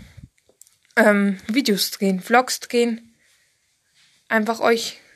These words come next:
und meine Familie und meine Verwandtschaft mitnehmen auf meiner Reise im Ausland.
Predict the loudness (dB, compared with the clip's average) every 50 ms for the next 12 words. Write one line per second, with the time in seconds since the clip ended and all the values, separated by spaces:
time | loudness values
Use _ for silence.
0 | _ _ _ _ _ _ _ -6 -4 -2 -2 -2 -2 -2 -2 -2 0 2 2 2
1 | 0 0 0 2 2 2 0 -2 -2 -2 -2 -2 -2 -2 -4 -6 -6 -4 -2 -2
2 | -2 -2 -4 -6 -6 -8 -12 _ _ _ _ _ _ _ _ _ _ _ 2 2
3 | 2 2 2 0 0 0 0 -2 -4 -6 -6 -6 -4 -4 -4 -2 2 2 2 2
4 | 0 -4 -8 -10 -10 -12 -12 -12 -12 -12 -12 -14 -16 -16 -18